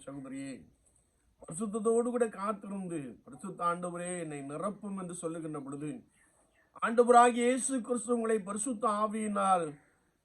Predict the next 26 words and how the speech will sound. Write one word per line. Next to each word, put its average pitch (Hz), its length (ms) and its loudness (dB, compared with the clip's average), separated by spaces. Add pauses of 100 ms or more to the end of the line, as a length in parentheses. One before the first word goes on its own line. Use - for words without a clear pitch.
நிச்சயமாய் 294 1000 0
நிரப்புவார் 226 680 6
என்று 185 260 -6
வேதம் 175 520 -6
நமக்கு 151 560 -6
தெளிவாய் 139 520 -8
கற்றுக் - 280 -18
கொடுக்கிறது. 107 480 -18
"கேளுங்கள், 185 400 -4
அப்பொழுது 156 340 -4
உங்களுக்கு 143 260 -8
கொடுக்கப்படும்." 120 500 -12 (1300)
சுத்தத்தோடு 214 460 10
கூட 208 160 4
கர்த்தருடைய 180 380 0
சமூகத்திலே 170 560 0
இருந்து 156 280 0
பரிசுத்த 143 380 -6
ஆவியானவரை 147 600 -2
என்னை 131 220 -6
நிரப்பும் 254 480 4
என்று 226 200 2
கேட்போம், 202 480 -6
அவர் 170 200 -2
உங்களை 170 260 -4
நிரப்புவார். 151 680 -4